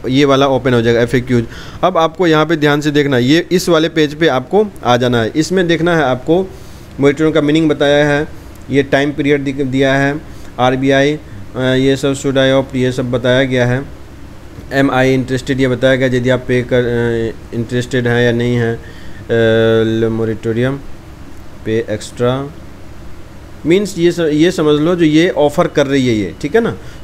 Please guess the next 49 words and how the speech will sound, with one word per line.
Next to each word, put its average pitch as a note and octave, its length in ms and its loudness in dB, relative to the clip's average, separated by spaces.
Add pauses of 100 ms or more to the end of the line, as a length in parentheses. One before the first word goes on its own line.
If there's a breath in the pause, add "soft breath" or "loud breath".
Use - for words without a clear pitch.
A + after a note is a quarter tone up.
(120)
तो E3 220 2
आपको E3 540 2 (440)
Clicks, E3+ 360 2
अ, D3+ 240 6
finance D3+ 520 0
moratorium C#3+ 540 2
facility C#3 500 0
ऑफ़र B2+ 380 0
कर C3+ 160 0
रही B2 80 0
है, B2 60 2
Clicks D3+ 300 -2
capital D3 480 0
जो D3+ 120 0
है D#3 140 2
moratorium C#3 520 0
अपने C3+ 240 -2
customer C3 420 -2
को E3+ 140 0
दे C3+ 180 2
रही A2 180 0
है, F#2 140 -4 (200)
ठीक D#3 120 2
है। C#3+ 160 0 (400 loud breath)
अब E3 140 0
ये F3 160 2
देखने D#3+ 300 0
वा-, D#3 180 4
अब E3+ 320 -2
आपको D3 280 -2
apply D#3 320 0
करना D#3 200 0
है D#3+ 80 0
तो D#3+ 60 -14
क्या D#3 120 0
करना D#3 220 0
पड़ेगा? D#3+ 280 -2
Apply C#3+ 300 0
करना D3 220 -2
है D#3+ 340 0
तो D#3+ 180 2
आपको D3+ 480 2
ये C#3+ 160 4
क्लिक्स D#3 400 0
डॉट C#3 260 2 (100)
कैपिटल C3 400 0
इस C3+ 180 -6
वाले C3+ 220 2
पे F3+ 240 0